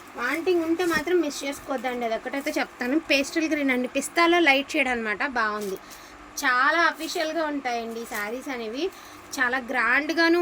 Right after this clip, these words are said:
ఉంటాయి, చాలా అఫీషియల్గా కూడా ఉంటాయండి. ఇందులో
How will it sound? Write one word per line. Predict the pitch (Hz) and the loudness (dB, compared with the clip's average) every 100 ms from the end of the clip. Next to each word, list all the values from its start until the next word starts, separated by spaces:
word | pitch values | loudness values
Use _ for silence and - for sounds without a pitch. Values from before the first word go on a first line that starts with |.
| 339 | 4
ఉంటాయి, | 302 311 320 370 359 | 4 4 4 2 2
చాలా | 285 240 226 | 2 2 -2
అఫీషియల్గా | 285 277 330 285 285 285 | -6 -2 -2 0 0 2
కూడా | 294 285 | 0 -2
ఉంటాయండి. | 254 233 208 190 196 - - - - - - - - - - - - - - - - | -4 -6 -6 -6 -8 -12 -20 -20 -20 -20 -20 -20 -20 -18 -18 -18 -20 -20 -20 -18 -4
ఇందులో | 277 320 | 0 2